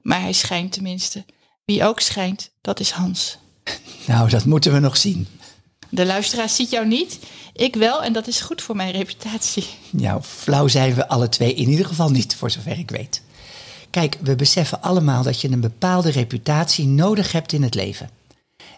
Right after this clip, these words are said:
Speaker 2: En hoe die reputatie is, dat is afhankelijk van je sociale status.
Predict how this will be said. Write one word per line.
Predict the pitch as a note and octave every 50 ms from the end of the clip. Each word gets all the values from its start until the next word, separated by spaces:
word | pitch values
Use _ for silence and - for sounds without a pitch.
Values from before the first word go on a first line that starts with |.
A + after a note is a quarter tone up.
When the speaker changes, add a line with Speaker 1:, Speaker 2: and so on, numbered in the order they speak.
| _ _
Speaker 2:
En | - - A#2+ B2 B2+ - - -
hoe | - A2 B2+ F#3
die | F#3 F#3+ D#3+
reputatie | C#3+ C#3+ C3 - - A#2+ - C3 A2+ A2+ A#2 - - - -
is, | G3 D3 F#3+ A3 - - - - - -
dat | - B2
is | C3+ A#2+ -
afhankelijk | A#2 A2+ B2 C#3 F3+ A3 A#3 A3 G3 F#3 -
van | - E3+ D3+
je | D3+ C#3+
sociale | - - D3+ - - D3 C3 C3 B2+
status. | B2 - - - G3+ C3+ G2+ F#2 - G2 - - - - -